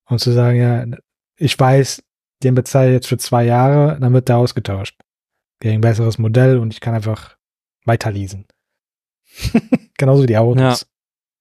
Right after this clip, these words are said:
Speaker 1: Ist halt, lässt sich halt einfacher rechnen.
Speaker 2: Ja.
Speaker 1: Als wenn du dann,
Speaker 2: Lässt sich auch
Speaker 1: wie bei uns, ne, eigentlich bräuchten wir neue Kassenhardware.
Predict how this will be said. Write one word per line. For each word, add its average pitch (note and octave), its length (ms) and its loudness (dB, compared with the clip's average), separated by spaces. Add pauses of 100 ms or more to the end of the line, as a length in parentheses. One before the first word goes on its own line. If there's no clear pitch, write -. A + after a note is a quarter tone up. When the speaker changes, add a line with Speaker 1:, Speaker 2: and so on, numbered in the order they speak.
(160)
Speaker 1:
Ist - 140 -16
halt, A2 320 -4 (1900)
lässt C3 160 -2
sich D3+ 160 -2
halt C3+ 100 2
einfacher B2+ 440 0
rechnen. A#2+ 400 -4 (1500)
Speaker 2:
Ja. C#3 360 -2
Speaker 1:
Als B2+ 200 -4
wenn C3+ 140 0
du B2+ 60 0
dann, B2+ 260 -2
Speaker 2:
Lässt B2+ 200 -4
sich C3+ 120 -8
auch B2 160 -8
Speaker 1:
wie D#3+ 160 4
bei C#3+ 180 0
uns, D#3+ 400 0
ne, D3+ 320 0 (160)
eigentlich C#3 320 -6
bräuchten C#3+ 300 -2
wir C3+ 60 0
neue C3 200 0
Kassenhardware. D3 800 -2